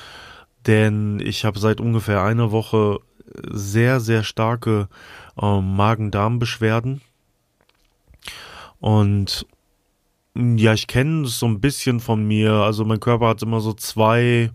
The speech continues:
Werkzeuge, mit denen er mich so ein bisschen bremsen kann. Das ist einmal Schlaflosigkeit und einmal irgendwie irgendwas mit meiner Verdauung. Aber, ähm, ja, diesmal ist es tatsächlich so,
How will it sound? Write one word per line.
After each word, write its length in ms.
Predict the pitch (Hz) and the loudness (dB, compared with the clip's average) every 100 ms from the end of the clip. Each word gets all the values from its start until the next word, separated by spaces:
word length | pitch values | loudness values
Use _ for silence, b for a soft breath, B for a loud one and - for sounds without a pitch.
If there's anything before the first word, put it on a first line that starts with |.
| B B B B B B - | B B B B B B -4
Werkzeuge, 800 | 95 117 120 - 123 117 113 | 2 2 0 -4 0 0 0
mit 180 | 113 107 | -2 -2
denen 240 | 117 117 113 | 0 0 0
er 80 | |
mich 280 | 110 113 - | 0 -2 -2
so 80 | 113 | -4
ein 80 | 101 | -2
bisschen 300 | 110 113 104 | -2 -2 0
bremsen 440 | 104 117 127 120 | 2 2 0 -4
kann. 220 | 120 113 | -2 -2
Das 160 | 110 101 | -2 -2
ist 80 | 110 | 0
einmal 260 | 110 107 | 0 0
Schlaflosigkeit 1000 | 95 110 113 120 120 110 110 - 113 113 107 | -2 0 0 0 -4 -4 -6 -6 -2 -2 -2
und 80 | |
einmal 340 | 98 107 107 104 | -4 -2 -2 -2
irgendwie 560 | 110 110 - 110 104 101 B B B B B | -2 -4 -2 -2 -2 -4 B B B B B
irgendwas 500 | - 113 110 110 104 | 0 2 2 0 0
mit 120 | 110 107 | -2 0
meiner 260 | 107 104 | 0 0
Verdauung. 640 | - 98 107 110 139 139 - - _ _ _ B B B B B B _ | -2 0 2 4 2 -2 -8 -18 _ _ _ B B B B B B _
Aber, 880 | 107 107 101 107 107 107 - 110 107 | 0 2 2 2 2 2 0 -2 0
ähm, 220 | 107 107 | -2 0
ja, 200 | 113 139 | 2 2
diesmal 380 | 117 123 - 127 | 0 -4 0 0
ist 120 | 113 | 0
es 140 | 107 - | -4 -4
tatsächlich 640 | 113 110 113 104 104 98 | -4 -2 -4 -4 -6 -6
so, 340 | 104 110 110 | -2 2 2